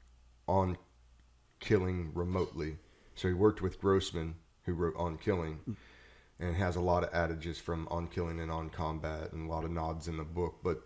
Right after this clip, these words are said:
it's basically the psychology of these R P As, these remote piloted aircraft pilots. And it's like,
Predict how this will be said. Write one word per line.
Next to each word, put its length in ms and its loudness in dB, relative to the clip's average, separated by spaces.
it's 180 -4
basically 560 -4
the 140 -4
psychology 720 -2
of 180 -6
these 480 -8
R 160 0
P 240 -2
As, 460 0
these 240 -8
remote 280 -2
piloted 360 0
aircraft 500 0
pilots. 540 0
And 140 0
it's 160 -2
like, 280 0